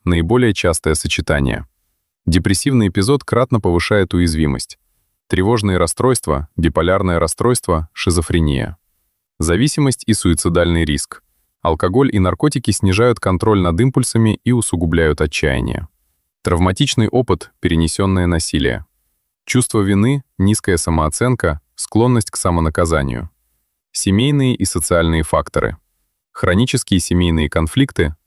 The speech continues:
атмосфера непонимания и отвержения.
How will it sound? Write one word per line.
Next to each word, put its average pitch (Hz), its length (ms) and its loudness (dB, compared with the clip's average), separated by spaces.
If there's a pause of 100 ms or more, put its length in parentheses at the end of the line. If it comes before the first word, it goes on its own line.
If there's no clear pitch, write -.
атмосфера 90 520 0
непонимания 101 840 2
и 95 80 0
отвержения. 76 800 -2